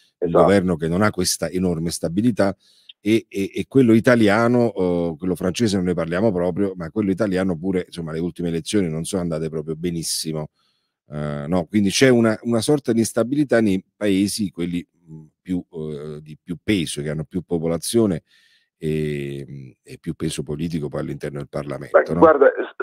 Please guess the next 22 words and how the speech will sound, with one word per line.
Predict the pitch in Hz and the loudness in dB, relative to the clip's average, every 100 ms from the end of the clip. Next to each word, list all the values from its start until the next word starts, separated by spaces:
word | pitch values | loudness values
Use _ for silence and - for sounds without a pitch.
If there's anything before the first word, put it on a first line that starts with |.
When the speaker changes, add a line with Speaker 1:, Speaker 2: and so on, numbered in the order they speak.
| - | 0
Speaker 2:
se, | 151 - | 0 2
secondo | - 139 135 135 135 | 2 4 6 6 6
me | 147 170 | 8 6
qui | 165 143 | 6 2
c'è | 139 127 | 4 4
un | 107 104 98 | 4 2 -4
secondo | - 98 123 120 110 | 0 2 4 4 4
elemento, | 101 104 98 90 82 80 - | 4 2 0 -2 -4 -2 2
oltre | 127 120 107 | 2 4 0
a | |
quella, | - 101 98 92 | 2 2 4 2
a | - 87 | 0 -2
quella | 95 90 90 87 85 82 80 _ _ _ _ _ _ | -2 0 0 2 0 -2 -6 _ _ _ _ _ _
distinzione | - - - - 110 104 | -14 -12 -12 -4 0 2
di | 90 | 0
maggioranza, | 90 85 78 92 107 87 85 80 87 | -2 -2 0 4 4 4 -4 -4 -2
no? | 90 92 | 0 0
Tra, | - 82 | 2 0
tra, | 78 82 | 2 0
tra | 76 85 | 2 0
Consiglio | 87 87 - _ _ - | 0 -6 -10 _ _ -2
europeo | 90 85 90 101 104 104 90 85 | 0 2 2 4 2 4 2 0